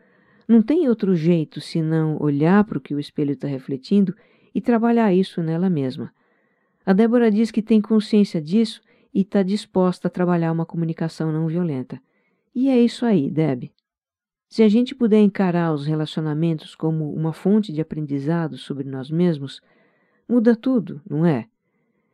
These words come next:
Chega a ser meio mágico. Pra onde eu olhar, eu me vejo. Eu vejo o que eu não gosto em mim, o que eu rejeito em mim, o que eu não aceito em mim. Ok, isso não é gostosinho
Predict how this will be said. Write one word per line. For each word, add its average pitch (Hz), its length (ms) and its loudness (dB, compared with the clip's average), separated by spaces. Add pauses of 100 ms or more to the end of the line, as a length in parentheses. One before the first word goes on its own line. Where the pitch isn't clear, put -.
(120)
Chega 233 340 2
a 220 40 4
ser 240 300 4
meio 233 240 2
mágico. 196 640 0 (720)
Pra 214 200 6
onde 269 240 4
eu 220 80 6
olhar, 185 420 4
eu 202 100 4
me 220 120 4
vejo. 185 520 0 (560)
Eu 220 160 4
vejo 214 380 4
o 202 40 -2
que 214 100 0
eu 214 60 4
não 208 140 4
gosto 190 360 0
em 180 60 2
mim, 175 300 2 (360)
o - 100 -14
que 165 160 -4
eu 160 40 0
rejeito 156 580 -2
em 135 40 -6
mim, 175 360 2 (440)
o 185 120 -4
que - 140 0
eu 196 100 4
não 208 100 4
aceito 220 460 0
em 143 80 -6
mim. 120 240 -8 (840)
Ok, 240 520 2
isso 151 260 -6
não 165 180 0
é 190 140 6
gostosinho 151 800 -2